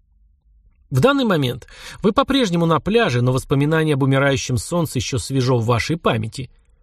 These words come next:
У вас пока еще не так много специальных знаний, и, честно говоря, мерцающие точки в ночи, кажется, совершенно не обращают внимания на ваше существование. Жизнь и смерть земных существ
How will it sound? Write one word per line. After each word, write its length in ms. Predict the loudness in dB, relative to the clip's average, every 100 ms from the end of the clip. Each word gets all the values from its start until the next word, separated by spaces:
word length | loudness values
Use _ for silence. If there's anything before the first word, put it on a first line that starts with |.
| _ _ _
У 80 | 2
вас 180 | 2 2
пока 260 | 0 2
еще 220 | 0 0
не 100 | -2
так 240 | 0 -2 0
много 240 | 0 0
специальных 580 | -4 -6 -4 -2 0 0
знаний, 420 | 0 0 2 2
и, 40 | 0
честно 320 | -4 -4 0
говоря, 340 | 2 2 0 -6 -20 -2
мерцающие 580 | -2 0 0 0 -2 -6
точки 420 | 0 0 0 -4
в 60 | 0
ночи, 380 | 0 0 -4 -2
кажется, 360 | 0 0 -4
совершенно 520 | -4 -2 -4 -2 0
не 140 | 0 2
обращают 500 | 2 0 0 -4 0
внимания 500 | 2 4 2 2 2
на 140 | 2
ваше 280 | 0 -2 -4
существование. 920 | -6 -6 -6 -2 0 0 0 -2 -8 -14 -20 _ _ _ _ _ _ -6
Жизнь 340 | 0 2 2
и 60 | 0
смерть 360 | 0 2 2 0
земных 340 | 0 0 0
существ 560 | -2 -6 0 0 -2